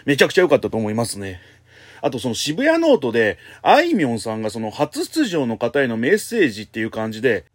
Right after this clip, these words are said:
紅白になれるなんて一番あってはならないみたいなことを言ってたんですよ。で、あいみょんにとっては紅白っていう場所は、その一年間を通しての感謝を伝える場所だっていうことも言ってて。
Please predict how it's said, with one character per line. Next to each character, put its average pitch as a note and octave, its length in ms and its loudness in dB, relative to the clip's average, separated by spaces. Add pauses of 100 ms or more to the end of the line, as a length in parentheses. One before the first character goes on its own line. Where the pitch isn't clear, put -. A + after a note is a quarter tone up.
(200)
紅 D4+ 300 0
白 G#3 220 2
に B2+ 80 -2
な A#2 140 0
れ D3 80 4
る F#3 100 -2
な A#2+ 120 -2
ん G#2 80 -10
て G2+ 180 -4
一 G#2 280 -6
番 F4 200 0
あ F#4 60 2
っ F4+ 60 -4
て E3 120 4
は B2 80 6
な A#2 140 0
ら C3+ 80 4
な B2 120 -2
い G#2+ 40 -4
み G#2+ 100 -8
た G#2 80 -4
い G2+ 40 -8
な G2+ 60 -8
こ G2+ 60 -6
と G#2+ 80 -6
を - 20 -4
言 G2+ 60 -8
っ - 0 -
て A#2+ 80 -8
た G2+ 100 -8
ん F2+ 40 -14
で E2+ 60 -16
す E2 100 -16
よ。 D#2+ 60 -14 (360)
で、 A#3 200 4 (220)
あ D4 200 0
い F4+ 60 -2
み G#3 120 2
ょ A#2+ 80 -2
ん G#2 40 -6
に G#2 100 -8
と A#2 120 -4
っ - 40 -16
て A#2 120 -6
は A2+ 220 0
紅 D4+ 280 4
白 E3+ 280 -2
っ - 20 -20
て - 120 -6
い - 20 -2
う G#2 40 -2
場 G2+ 120 -4
所 A#2 160 -2
は、 G#2+ 180 -2 (180)
そ A#2+ 80 -8
の A2 80 -6 (140)
一 C#3+ 260 -4
年 E4+ 220 2
間 A2 240 -2
を G#2 60 -6
通 E3+ 240 2
し - 80 -8
て G#2+ 120 -4
の G2+ 200 -6
感 G#4 340 2
謝 C#3 140 0
を G2+ 60 0
伝 A2 220 -2
え G#2+ 40 0
る G3+ 60 -4
場 A2 120 0
所 B2+ 120 -2
だ B2+ 80 4
っ - 60 -4
て A2 60 -8
い - 20 -2
う - 40 -2
こ G#2+ 60 -8
と G2+ 60 -8
も F#2+ 80 -8
言 F2+ 80 -8
っ - 40 -20
て F#2 100 -12
て。 - 160 -12